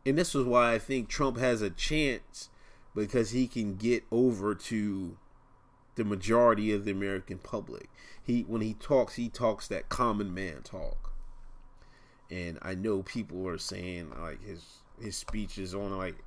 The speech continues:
eighth grade or ninth grade level or whatever, but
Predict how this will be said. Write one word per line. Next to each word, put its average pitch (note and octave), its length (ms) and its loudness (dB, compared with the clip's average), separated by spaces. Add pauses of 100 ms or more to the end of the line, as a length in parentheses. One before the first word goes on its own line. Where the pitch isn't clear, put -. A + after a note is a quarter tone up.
eighth G#2 340 -4
grade G#2 320 0
or F#2 80 -4
ninth G2 380 -4
grade G2+ 300 -4
level F#2+ 320 -2
or F#2 60 -2
whatever, G2 420 -4
but G#2 340 -4